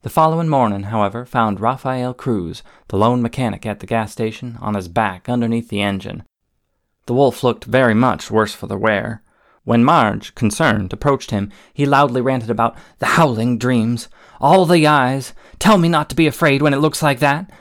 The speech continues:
and running so far behind schedule it will arrive late, but offered no insights as to the connection between these matters and his frantic attempts to repair the bus.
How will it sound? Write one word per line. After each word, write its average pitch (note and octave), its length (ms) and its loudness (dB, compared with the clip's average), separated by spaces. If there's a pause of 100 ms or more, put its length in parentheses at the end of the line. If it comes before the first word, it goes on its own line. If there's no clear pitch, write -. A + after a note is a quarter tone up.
(180)
and A#2+ 340 0
running F#3 300 4
so E3+ 200 2
far D#3 260 2
behind D3+ 340 2
schedule D3+ 360 0
it C#3 100 -2
will E3 180 2
arrive D3 360 4
late, C#3+ 320 -2 (640)
but G2 180 -2
offered A2+ 380 -6
no C#3 220 -2
insights B2 520 -8
as A#2 140 -6
to - 80 -14
the A#2+ 80 -6
connection C3+ 460 -4
between A2 340 0
these B2 280 -2
matters C3 380 -2
and G#2+ 140 0
his G2 140 -2
frantic - 420 -6
attempts A#2+ 400 -6
to - 140 -8
repair G#2+ 340 -4
the F#2+ 80 -10
bus. - 480 -6